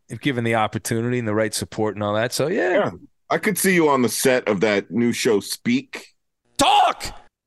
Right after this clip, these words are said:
Speaker 1: What is that? What is, what is
Speaker 2: That is, uh, Joy Taylor and,
Speaker 1: Oh,
Speaker 2: uh,
Speaker 1: okay. I, yeah, I didn't know the name of it. I
Speaker 2: Yeah, and the former,
Speaker 1: Uh,
Speaker 2: you know, great marketing by them. Uh,
Speaker 1: <laughs>
Speaker 2: <laughs> so you'd be sitting in between Shady McCoy and Joy Taylor.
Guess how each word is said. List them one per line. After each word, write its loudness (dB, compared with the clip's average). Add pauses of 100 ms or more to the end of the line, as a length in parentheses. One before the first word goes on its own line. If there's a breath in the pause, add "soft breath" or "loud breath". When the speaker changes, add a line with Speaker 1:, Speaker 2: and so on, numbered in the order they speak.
(300)
Speaker 1:
What 0
is -4
that? -2
What -4
is, -6 (120)
what -4
is -4
Speaker 2:
That 2
is, -2
uh, 2
Joy 2
Taylor 2
and, 0
Speaker 1:
Oh, 4
Speaker 2:
uh, 0
Speaker 1:
okay. -4
I, 2
yeah, 2
I 2
didn't -2
know -2
the -4
name -2
of -8
it. -8
I -4 (160)
Speaker 2:
Yeah, 0 (120)
and -2
the 0
former, 0
Speaker 1:
Uh, -2
Speaker 2:
you -2
know, 2 (140)
great 2
marketing 0
by 0
them. -2 (560)
Uh, 0
Speaker 1:
<laughs> -2
Speaker 2:
<laughs> 0 (680)
so 2
you'd 2
be 2
sitting 0
in 2
between 2
Shady 2
McCoy 0
and -2
Joy 0
Taylor. -2